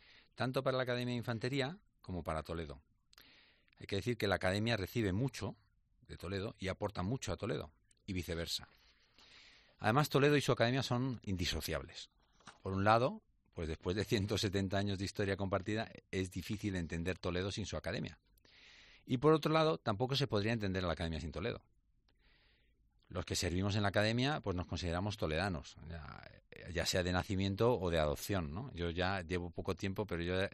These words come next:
ya me considero uno más. Incluso los alumnos que pasan por la academia, que podríamos pensar que, que están un poco más de paso, porque algunos, eh, están tres años, pero otros están solo un año, dependiendo del plan de estudios que siguen,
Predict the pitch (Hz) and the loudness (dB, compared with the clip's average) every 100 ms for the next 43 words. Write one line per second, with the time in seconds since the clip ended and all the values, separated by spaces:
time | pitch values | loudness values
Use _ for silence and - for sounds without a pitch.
0 | 76 90 95 92 95 90 90 104 98 82 | -4 0 0 0 -2 0 0 0 0 0
1 | 69 - - - - - - - - - | -2 -8 -18 -20 -20 -20 -20 -20 -20 -20
2 | _ - 117 107 113 104 113 101 101 98 | _ -6 -2 0 0 2 6 6 6 6
3 | 92 98 95 147 123 110 - - 87 82 | 4 4 4 4 2 0 -4 -8 -4 -4
4 | 92 87 90 87 82 - 101 107 95 80 | -2 -4 -4 -4 -4 -4 -4 -4 -4 -6
5 | 82 85 - 101 92 92 - 78 73 69 | -4 -6 -6 -8 -6 -8 -10 -10 -10 -12
6 | 80 - - 80 78 73 76 76 78 78 | -10 -10 -8 -8 -10 -10 -12 -10 -8 -6
7 | 101 110 - 113 - - _ - - 90 | 0 0 0 -2 -8 -20 _ -20 -12 -10
8 | 82 85 98 101 90 - 90 82 80 78 | -2 0 0 0 -2 -4 -4 -2 -2 -4
9 | 76 71 - - 76 92 87 - 87 117 | -6 -10 -14 -14 -8 -4 -4 -4 -2 -2
10 | 110 117 180 - 85 87 85 87 - 85 | 0 -2 -6 -10 -6 -6 -4 -6 -6 -8
11 | - 85 - 82 82 98 117 135 87 80 | -6 -6 -4 -4 -2 -2 -4 -4 -6 -4
12 | 80 80 78 82 80 - 87 80 - - | -4 -4 -4 -4 -4 -4 -6 -6 -6 -4
13 | 120 127 | -4 -6